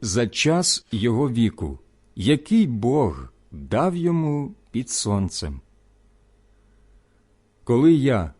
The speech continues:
спрямував мій розум на те, щоб спізнати мудрість, та щоб подивитись на справи, які діються на землі, бо ні удень, ані вночі не бачать сну очі, тоді побачив я,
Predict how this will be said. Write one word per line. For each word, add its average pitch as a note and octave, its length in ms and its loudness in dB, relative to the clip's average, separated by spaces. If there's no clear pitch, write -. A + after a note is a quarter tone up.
спрямував C#3+ 680 0
мій D#3+ 260 4
розум F#2+ 500 -2
на B2+ 180 2
те, C3+ 260 -2
щоб - 260 -6
спізнати B2+ 640 -4
мудрість, C3 720 -4
та F#2+ 120 2
щоб D3+ 360 0
подивитись C#3+ 880 0
на C3+ 160 -2
справи, F2 720 -4
які G2+ 320 -2
діються B2 500 -2
на A2+ 120 0
землі, G2 460 -2
бо A#2+ 160 4
ні F#3 200 6
удень, C3 580 0
ані E3 240 2
вночі C3 640 2
не D#3 220 0
бачать D#3+ 480 -2
сну C#3 480 -2
очі, C3 440 -2
тоді C#3 280 2
побачив B2 680 0
я, C3 340 -4